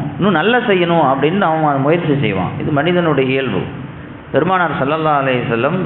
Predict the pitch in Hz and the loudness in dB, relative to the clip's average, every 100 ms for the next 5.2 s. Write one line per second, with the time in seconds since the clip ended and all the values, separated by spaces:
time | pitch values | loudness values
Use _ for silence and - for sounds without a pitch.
0 | - 123 160 170 156 147 117 123 160 - | -2 0 0 0 0 0 -2 0 -2 -4
1 | - - - - - 127 202 226 208 185 | -8 -12 -14 -14 -4 0 2 2 0 2
2 | 202 156 110 98 90 76 - 113 139 185 | 2 2 0 -2 -4 -6 -4 0 2 2
3 | 202 185 160 - 143 165 151 135 139 123 | 2 2 2 0 0 2 2 2 2 2
4 | 123 139 175 165 151 143 143 147 120 104 | 0 0 0 0 0 2 2 2 2 0
5 | 107 | -2